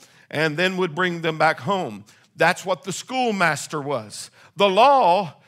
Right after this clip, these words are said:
leads us to Christ because we see Leviticus and we think, "I cannot do that."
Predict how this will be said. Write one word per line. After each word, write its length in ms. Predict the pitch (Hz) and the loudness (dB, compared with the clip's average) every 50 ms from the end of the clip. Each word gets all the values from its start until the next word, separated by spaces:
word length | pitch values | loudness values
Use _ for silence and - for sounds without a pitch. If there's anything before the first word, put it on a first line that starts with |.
| _ _ _ | _ _ _
leads 480 | - - 170 196 240 269 262 254 175 - | -6 -2 0 2 2 0 0 -2 -4 -6
us 160 | 214 196 - | -6 -6 -6
to 120 | - 185 170 | -8 -8 -8
Christ 640 | - - - 214 247 240 226 208 202 202 - - | -8 -6 0 2 4 4 4 2 0 -2 -6 -10
because 420 | - 196 - - 202 190 185 156 | -12 -10 -2 2 2 2 2 0
we 180 | 143 190 196 185 | -2 -6 -6 -6
see 500 | 151 - - 269 277 285 262 214 170 - - - _ - | -6 -8 -8 -6 -6 -4 -4 -6 -8 -10 -12 -20 _ -4
Leviticus 800 | 170 185 196 160 196 262 294 269 202 - 175 170 180 170 - 196 | 0 0 0 2 2 2 2 0 -2 0 0 0 0 0 -4 -4
and 80 | 185 | -2
we 140 | 175 175 180 | -2 -2 -2
think, 340 | 139 - 180 165 151 135 - - _ _ _ _ _ _ _ _ _ _ _ _ _ _ _ _ _ _ _ | 0 0 0 0 0 -2 -8 -14 _ _ _ _ _ _ _ _ _ _ _ _ _ _ _ _ _ _ _
"I 160 | - 156 196 | 0 0 0
cannot 440 | 196 - 175 143 143 139 131 - 131 | 0 -2 -4 -4 -2 -4 -4 -6 -8
do 160 | 143 123 113 | -12 -12 -10
that." 400 | 104 120 135 139 117 - - - | -6 -4 -4 -4 -4 -6 -10 -16